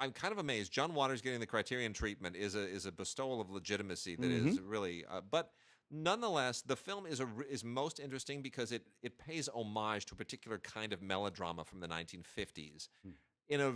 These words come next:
Speaker 1: in a really kind of affectionate way.
Speaker 2: Yeah.
Speaker 1: Ro-, Waters is not making fun of these
Speaker 2: No.
Speaker 1: movies.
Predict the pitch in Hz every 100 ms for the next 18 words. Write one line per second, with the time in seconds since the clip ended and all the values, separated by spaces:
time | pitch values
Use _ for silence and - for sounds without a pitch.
0 | 123 147 135 113 156 196 143 - 127 113
1 | 107 - 110 - 98 95 113 80 135 107
2 | 104 127 117 135 170 120 110 123 123 110
3 | 101 - 127 147 101 92 131 120 92 82